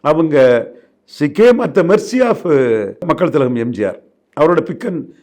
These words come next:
choose தான். அவர் வெற்றி பெற்று இருக்கும்போது, எண்பதுல வெற்றி பெற்று இருக்கும்போது, தனக்கு வயதாகும் போது, அ, கட்சியை கண்ட்ரோல் பண்ணக்கு இன்னொருத்தர் வேணும்னு ஜெயலலிதாவை கொண்டு வர்றாரு. அ, then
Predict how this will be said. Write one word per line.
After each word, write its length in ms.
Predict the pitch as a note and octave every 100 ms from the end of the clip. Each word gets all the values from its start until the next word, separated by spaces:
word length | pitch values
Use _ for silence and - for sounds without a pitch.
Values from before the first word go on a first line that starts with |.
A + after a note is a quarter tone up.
| _ _ -
choose 200 | F3+ -
தான். 260 | A2 - _ _
அவர் 240 | - B2 B2+
வெற்றி 240 | C#3+ G#3
பெற்று 240 | F#3 F3 D#3+
இருக்கும்போது, 500 | D3 C#3+ B2 E3 D#3+
எண்பதுல 240 | E3+ D#3+
வெற்றி 200 | D3 F3+
பெற்று 220 | D#3 B2
இருக்கும்போது, 500 | B2+ A#2+ G#2+ C#3 G#3 - _ _ _
தனக்கு 260 | F#3+ F3 D#3
வயதாகும் 460 | F#3+ G#3 F3 D#3+
போது, 520 | C3+ D3+ F#3+ E3+ - - -
அ, 180 | D3 C#3
கட்சியை 320 | C#3 D#3+ G3
கண்ட்ரோல் 320 | D#3 D#3+ F3 D3+
பண்ணக்கு 240 | C#3+ D3+ C#3
இன்னொருத்தர் 320 | C#3 B2 B2+
வேணும்னு 500 | A#2 A2+ A2 B2+ B2+ - _ _ -
ஜெயலலிதாவை 640 | C#3+ B2+ A#2+ G#2+ G2 F#2+ - _
கொண்டு 300 | C#3+ C3 A2
வர்றாரு. 340 | F#2+ G#2 E3 - _ _ _ -
அ, 80 | F#3+
then 360 | F3+ D3 G3